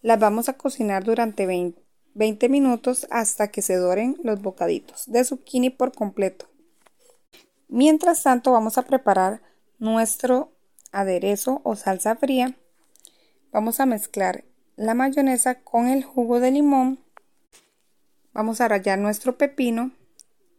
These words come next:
y lo vamos a, a pasar por un colador y le vamos a sacar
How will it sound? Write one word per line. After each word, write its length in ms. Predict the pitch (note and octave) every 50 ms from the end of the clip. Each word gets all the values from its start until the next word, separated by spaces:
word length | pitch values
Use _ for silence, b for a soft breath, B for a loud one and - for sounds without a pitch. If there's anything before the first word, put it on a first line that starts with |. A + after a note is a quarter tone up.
| _ _
y 160 | A#3+ A#3+ A#3+
lo 140 | A#3+ B3+ A#3+
vamos 480 | A#3 G#3 G3+ G#3 A3+ G#3+ - - - _ _ _ _ _
a, 480 | - G#3+ G#3 G#3 G#3 G#3+ G#3+ G#3+ G#3+ G#3 G#3 - _ - - _ _ _ _ _ _
a 100 | - G#3+
pasar 360 | - - G#3 - G#3+ G3+ G3+ -
por 120 | B3+ A#3
un 120 | A#3 A#3
colador 520 | A3 - - A#3+ A#3+ A3+ G#3 G3 G3+ G#3 - -
y 80 | A3+
le 100 | G#3+ G#3
vamos 300 | G3 F3+ F#3 G3+ G#3 -
a 20 | A3+
sacar 460 | - G3 - - - G3+ G3+ C#4